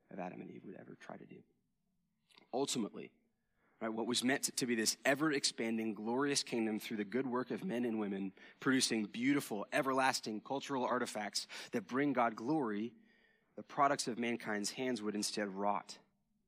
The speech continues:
gradually disintegrating, and humans themselves were condemned to the same, eventually dying and returning to the dust from which they came. Remember the observations that I made back in the first point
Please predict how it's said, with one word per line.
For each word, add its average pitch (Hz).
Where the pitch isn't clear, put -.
gradually 113
disintegrating, 101
and -
humans 131
themselves 107
were 104
condemned 98
to -
the 98
same, -
eventually 101
dying 101
and 98
returning 95
to -
the 101
dust 98
from -
which -
they 95
came. -
Remember 131
the 120
observations 107
that 104
I 104
made 104
back 104
in 101
the 98
first -
point 98